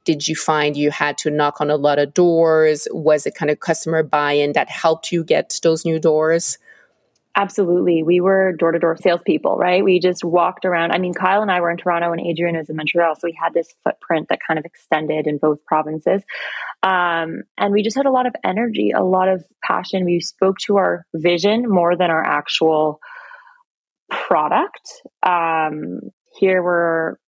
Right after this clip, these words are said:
Speaker 2: two young, I mean, Kyle and I went together 'cause we lived there. We were two young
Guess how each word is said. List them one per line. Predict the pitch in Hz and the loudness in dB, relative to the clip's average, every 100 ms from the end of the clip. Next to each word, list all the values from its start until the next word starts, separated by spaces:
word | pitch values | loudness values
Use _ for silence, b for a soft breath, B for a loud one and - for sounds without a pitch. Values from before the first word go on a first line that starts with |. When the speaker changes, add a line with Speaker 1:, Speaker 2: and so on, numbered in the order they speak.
| _ _ - | _ _ -6
Speaker 2:
two | - 175 170 165 165 165 185 - | 0 2 2 2 0 0 -2 -2
young, | 170 156 156 160 | 0 0 0 -2
I | |
mean, | 165 151 147 - _ - | -2 -2 -4 -8 _ -2
Kyle | 175 170 | -2 0
and | 165 | -2
I | |
went | 160 156 | -2 -2
together | - 220 226 | 0 0 0
'cause | 170 | 0
we | 165 | 0
lived | 269 | 2
there. | 240 180 | 2 4
We | 170 | 4
were | 170 | 2
two | 156 - 220 | 0 2 4
young | 208 190 190 190 185 | 4 4 2 -2 -6